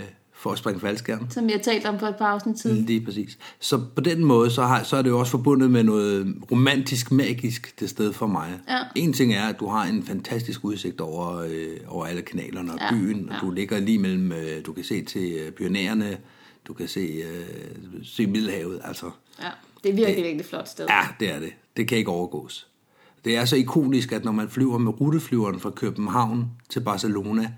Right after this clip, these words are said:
Speaker 1: og kigger ud af flyverens højre side på vej derned, cirka femogtyve minutter før du er i Barcelona, øh, før planlagt landing,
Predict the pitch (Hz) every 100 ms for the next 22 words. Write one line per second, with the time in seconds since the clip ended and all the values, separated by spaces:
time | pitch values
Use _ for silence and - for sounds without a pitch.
0 | _ _ _ _ 107 - 131 120 120 98
1 | 95 107 120 110 110 113 110 113 117 107
2 | 104 107 104 95 90 98 95 80 - 113
3 | 104 120 104 95 78 - 127 101 98 95
4 | 85 101 95 95 87 98 98 127 131 120
5 | - 95 - - - 117 117 107 104 98
6 | 92 107 -